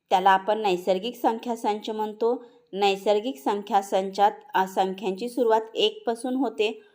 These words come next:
महिरपी कंसामध्ये आपण वन, टू, थ्री म्हणजेच एक, दोन, तीन लिहिलेलं आहे. हे set of natural number आहे.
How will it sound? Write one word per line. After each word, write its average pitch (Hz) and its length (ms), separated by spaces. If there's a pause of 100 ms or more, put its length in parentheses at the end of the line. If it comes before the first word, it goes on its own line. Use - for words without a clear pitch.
(280)
महिरपी 220 560
कंसामध्ये 208 640
आपण 208 200 (220)
वन, 202 520
टू, 214 340
थ्री 220 280
म्हणजेच 208 320
एक, 196 320
दोन, 208 200
तीन 226 260 (420)
लिहिलेलं 196 280
आहे. 220 320
हे - 0
set 214 520
of 220 220
natural 202 420
number 208 260
आहे. 202 320